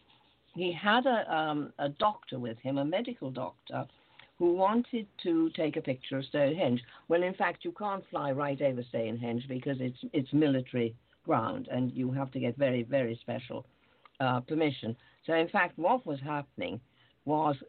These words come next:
that he was flying over the field where this formation actually occurred. And as you can s-, imagine, this was so large,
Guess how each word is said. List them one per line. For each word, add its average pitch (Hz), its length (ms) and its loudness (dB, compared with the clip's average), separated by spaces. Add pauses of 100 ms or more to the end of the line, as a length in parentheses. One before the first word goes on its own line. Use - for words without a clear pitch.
that 180 240 4
he 170 320 0
was 151 140 2 (100)
flying 156 560 2
over 165 280 0
the 135 240 -6
field 117 380 -4
where 131 360 -4 (120)
this 127 180 -4 (400)
formation 135 600 0
actually - 380 -4
occurred. 131 480 2 (680)
And 139 360 4 (160)
as 208 180 4
you 175 120 -4
can 139 160 0
s-, 131 60 -6 (200)
imagine, 139 640 2
this 160 200 -4
was 127 180 -6
so 139 80 2
large, 127 440 0